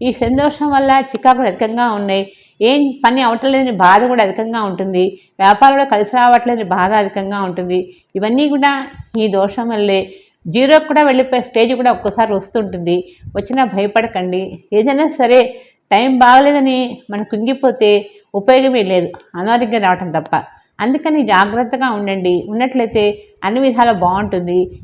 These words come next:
చేసే ప్రతి పనిలో కొంచెం దైవ అనుగ్రహంతో చేసుకుంటూ ఉండండి. చేసినట్లయితే వృశ్చిక రాశి వాళ్ళకి అన్ని విధాలా బాగుంటుంది. శనికి మూడు నెలలకోసారి తైలాభిషేకం చేయించండి.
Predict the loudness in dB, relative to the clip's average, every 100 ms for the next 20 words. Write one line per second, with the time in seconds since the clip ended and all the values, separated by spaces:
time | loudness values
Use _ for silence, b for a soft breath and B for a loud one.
0 | 2 2 2 -2 -2 -2 -4 -4 -4 -4
1 | -4 -8 -14 -14 -10 -8 -2 0 0 -2
2 | -2 -6 -6 -4 -4 -2 -2 -2 B B
3 | B 0 2 -2 -4 -4 -2 -2 0 -2
4 | -4 -4 -2 0 -2 -2 2 0 0 B
5 | B -14 -6 2 2 2 0 -2 -4 -8
6 | -6 -4 -2 0 -2 0 -2 -4 -8 -8
7 | -10 -10 b b -4 -2 0 -2 -2 -4
8 | -10 B -10 -6 -4 -2 -4 -2 -2 0
9 | 0 0 -2 -4 -8 -6 -6 -6 -6 -6
10 | -4 -4 -4 -12